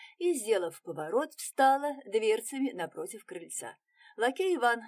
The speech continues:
здоровенный детина, соскочил с запяток, отворил дверцы,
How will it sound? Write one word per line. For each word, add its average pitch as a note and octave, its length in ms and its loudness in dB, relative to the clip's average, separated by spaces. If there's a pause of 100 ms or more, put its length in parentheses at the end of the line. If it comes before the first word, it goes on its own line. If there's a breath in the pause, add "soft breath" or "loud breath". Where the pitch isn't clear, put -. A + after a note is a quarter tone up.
здоровенный G#3 580 -2
детина, B3+ 500 -4 (140 soft breath)
соскочил F3+ 600 -2
с D3 40 -10
запяток, A#3 560 -2 (140)
отворил E3 540 -2
дверцы, C#4+ 480 -6